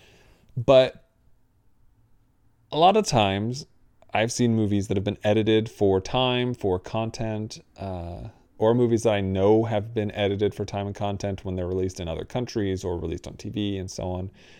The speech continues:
And a lot of those movies edited for violence, sex, language, nudity.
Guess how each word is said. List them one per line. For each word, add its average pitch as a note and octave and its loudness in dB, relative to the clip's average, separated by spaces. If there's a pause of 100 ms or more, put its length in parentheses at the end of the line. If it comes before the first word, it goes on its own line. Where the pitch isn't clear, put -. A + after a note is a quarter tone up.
(1700)
And C3+ -2 (180)
a - -6
lot E3 6
of F3 0
those D3+ 4
movies A#2+ 4
edited G2 2
for G2+ -6
violence, A#2+ 0
sex, A2 2
language, G2+ 0 (180)
nudity. G#2+ 2